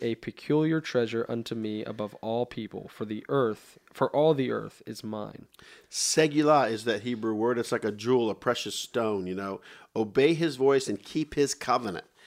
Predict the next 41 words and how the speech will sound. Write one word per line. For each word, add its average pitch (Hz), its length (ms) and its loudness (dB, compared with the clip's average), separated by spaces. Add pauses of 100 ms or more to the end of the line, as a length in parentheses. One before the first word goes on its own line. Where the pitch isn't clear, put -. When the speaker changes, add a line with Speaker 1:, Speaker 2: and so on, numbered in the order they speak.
(280)
Speaker 2:
And 117 120 -2
let 175 80 2
me 220 60 0
just 220 180 -6
encourage 151 500 0
you, 104 80 -4
as 101 80 -6
you're 104 140 0
listening 110 520 -2
to 101 120 -10
this 101 160 -8
podcast, 110 800 -6 (280)
uh, 95 120 -10
there's 127 240 2
a 113 40 4
lot 135 320 2
of 165 100 0
voices 135 440 2
out 90 240 -6
there, 92 140 -8
but - 160 -10
there's 107 180 -4
only 107 180 -2
one 117 220 0
Holy 107 260 -4
Spirit. 90 540 -6 (420)
And 107 160 -2
of 101 80 -4
course, 120 240 0
the 104 100 -6
Holy 131 280 2
Spirit 139 300 2
will 123 80 0
convict 113 340 -4
the 123 80 -6
world 120 260 0
of 101 140 -6
sin, 143 400 2
righteousness, 135 880 0
and 131 280 -2
judgment. 131 560 0